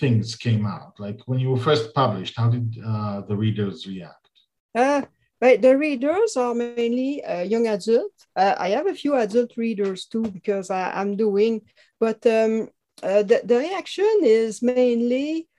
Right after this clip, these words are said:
Speaker 2: um, when you do science fiction. Uh, my first book of all was, uh, quite,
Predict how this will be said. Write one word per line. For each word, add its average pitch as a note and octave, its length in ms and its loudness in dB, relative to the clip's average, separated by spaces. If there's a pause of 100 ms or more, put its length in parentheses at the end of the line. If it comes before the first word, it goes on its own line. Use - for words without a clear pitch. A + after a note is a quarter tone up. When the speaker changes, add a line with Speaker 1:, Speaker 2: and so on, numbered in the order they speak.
(160)
Speaker 2:
um, F#3+ 560 0 (220)
when A3 260 2
you G#3+ 80 4
do G#3+ 100 -2
science G#3+ 320 -4
fiction. A3 440 -4 (340)
Uh, F#3 340 0
my A3 160 4
first E4 480 0
book C4+ 280 2
of F#3+ 260 0
all B3+ 500 -4 (240)
was, G#3+ 440 4
uh, G3+ 220 2
quite, C#4+ 380 -4